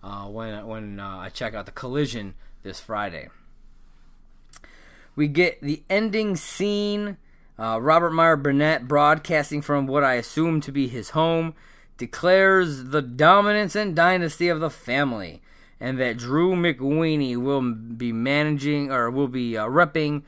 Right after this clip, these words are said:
him at the Manager Bowl at Collision. We already obviously knew this, but, uh,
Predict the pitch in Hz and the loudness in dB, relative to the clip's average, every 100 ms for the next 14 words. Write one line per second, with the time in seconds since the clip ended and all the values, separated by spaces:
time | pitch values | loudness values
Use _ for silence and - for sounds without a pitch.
0 | _ _ - 147 147 143 - 135 131 131 | _ _ -12 -4 -2 -2 -2 -2 -2 -6
1 | 131 139 139 123 127 113 117 120 - - | -2 0 0 -4 -8 -4 -4 -4 -6 -4
2 | 110 - - 98 92 139 147 151 147 123 | -4 -6 -16 -14 -6 -2 0 0 -2 -4
3 | 127 127 120 113 110 104 101 - 101 101 | -4 -6 -6 -8 -6 -8 -10 -12 -12 -8
4 | 135 165 175 160 165 151 127 120 127 120 | -2 -2 -2 -2 -4 -4 -8 -2 0 0
5 | - - - - - - - 101 98 90 | -4 -16 -20 -20 -20 -20 -12 -8 -4 -4
6 | 82 82 | -6 -8